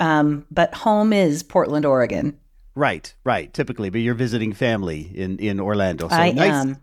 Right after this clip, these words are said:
Speaker 2: warm and sunny today, I'm sure.
Speaker 1: It's stunning. It's very beautiful and very warm. I'm, I'm used to my cold, rainy fall.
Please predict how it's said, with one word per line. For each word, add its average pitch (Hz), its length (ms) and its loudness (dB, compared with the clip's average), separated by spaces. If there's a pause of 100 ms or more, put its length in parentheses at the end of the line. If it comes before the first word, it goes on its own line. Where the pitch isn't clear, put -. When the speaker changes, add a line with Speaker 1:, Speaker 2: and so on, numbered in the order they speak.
Speaker 2:
warm 151 440 2
and 196 120 -2
sunny 123 380 0
today, 98 300 0
I'm 90 120 -2
sure. 101 460 -2 (560)
Speaker 1:
It's 170 400 2
stunning. 143 800 2
It's 143 240 -2
very 160 300 4
beautiful 120 580 0
and 131 300 2
very 139 200 4
warm. 120 460 0 (160)
I'm, 143 340 0
I'm 151 200 4
used 160 160 2
to 175 80 2
my 143 160 4
cold, 151 360 0
rainy 143 580 4 (200)
fall. 110 380 0